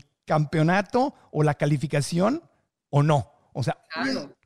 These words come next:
Speaker 1: una rebanadita.
Speaker 2: Sucedió muchas veces a lo largo de mi carrera. De hecho, me tardé más de tres años
Speaker 1: Ajá.
Speaker 2: de jugar en promedio treinta,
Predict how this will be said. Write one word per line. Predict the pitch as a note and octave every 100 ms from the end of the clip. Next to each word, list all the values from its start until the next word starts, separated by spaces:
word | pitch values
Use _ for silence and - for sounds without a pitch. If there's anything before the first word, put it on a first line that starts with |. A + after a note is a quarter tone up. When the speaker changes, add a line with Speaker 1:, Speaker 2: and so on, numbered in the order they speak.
| _ B3+
Speaker 1:
una | B3
rebanadita. | A3+ G#3 F3 D3+ D#3 C3 -
Speaker 2:
Sucedió | - D#3 E3
muchas | F3 F#3+ G3+ F#3
veces | F3+ F3+
a | E3+
lo | D3+
largo | D3+ E3+
de |
mi | D#3+
carrera. | D3+ C#3+ D3+ D#3 G#3 -
De | - D#3+
hecho, | E3 F#3
me | F3+
tardé | F3 D#3+ E3
más | F3 F#3 F#3+
de | G3+
tres | G3+ F3+ F3+ F3+
años | E3+ E3+ F#3 - - _ _ _ _ -
Speaker 1:
Ajá. | A2+ -
Speaker 2:
de | E3 E3
jugar | D#3+ D#3 E3+ F3 F3+ F3 E3+
en | D#3 D3+
promedio | D3+ D#3 D#3+ E3 E3
treinta, | E3 E3+ E3+ E3+ E3 E3 E3+